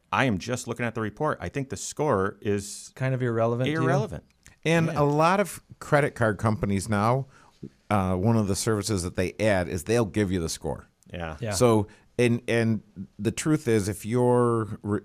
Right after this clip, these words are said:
Speaker 3: uh, applying for credit almost anywhere, they'll get your score, and you can ask them, "Hey, what, what was my score?" And they can tell you.
Speaker 1: When, when, when you go and you try to download your report,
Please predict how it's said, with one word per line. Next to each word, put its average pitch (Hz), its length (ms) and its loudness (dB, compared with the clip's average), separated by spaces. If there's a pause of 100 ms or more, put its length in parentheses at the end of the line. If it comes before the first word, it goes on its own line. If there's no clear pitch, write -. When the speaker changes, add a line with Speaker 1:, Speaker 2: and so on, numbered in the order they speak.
Speaker 3:
uh, 98 220 -4
applying 113 420 -2
for 101 140 -6
credit 104 500 0 (560)
almost 98 460 0
anywhere, 107 600 0 (340)
they'll 117 300 4
get 113 300 0
your 117 160 2
score, 120 500 0
and 95 160 2
you 98 80 2
can 92 160 -2
ask 90 240 -2
them, 87 160 -4
"Hey, 87 220 -2
what, 82 420 -4 (200)
what 90 180 -4
was 85 160 -6
my 82 140 -6
score?" 85 260 -4
And 80 100 -4
they 76 80 -6
can 69 100 -12
tell - 160 -12
you. 82 120 -18
Speaker 1:
When, 131 220 2
when, 131 480 2
when 127 220 2
you 180 140 -2
go 120 440 2
and 101 180 -2
you 113 80 -2
try 107 220 -2
to 98 100 -2
download 95 460 -2
your 90 120 -4
report, 85 800 -6